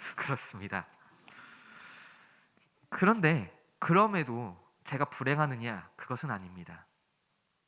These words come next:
이전에 제 돈 가지고 제가 살 수, 사고 싶었던 거 샀었던 그 자유가 박탈되니까 이제는 다른 자유가 찾아오기 시작합니다.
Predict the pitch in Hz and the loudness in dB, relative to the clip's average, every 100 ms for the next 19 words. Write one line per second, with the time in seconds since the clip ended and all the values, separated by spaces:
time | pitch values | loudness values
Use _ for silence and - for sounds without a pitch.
0 | _ _ _ _ _ _ _ _ _ _ | _ _ _ _ _ _ _ _ _ _
1 | - 160 214 226 214 175 175 156 160 175 | -10 -2 2 2 2 0 0 0 0 0
2 | 170 165 - 175 180 180 - - 185 185 | -2 -4 -2 -2 -2 -4 -8 -8 -4 -2
3 | 180 175 160 147 - 180 - 185 - 123 | -4 -8 -4 -6 -6 -10 -6 -8 -6 -6
4 | 95 - - 107 117 135 - 98 - 139 | -6 -10 -6 -4 -2 -4 -4 -8 -6 -6
5 | 127 98 - 156 117 - - - - - | -6 -12 -4 -2 -2 -6 -20 -20 -20 -20
6 | - _ _ _ _ _ _ 131 135 160 | -20 _ _ _ _ _ _ -4 2 4
7 | 170 127 92 - - - - 170 196 - | 4 0 -4 -18 -8 -4 2 2 2 -2
8 | 123 117 123 - 156 170 147 - 135 - | -4 -2 -2 -2 0 0 -2 -4 -4 -4
9 | 104 90 - | -6 -8 -12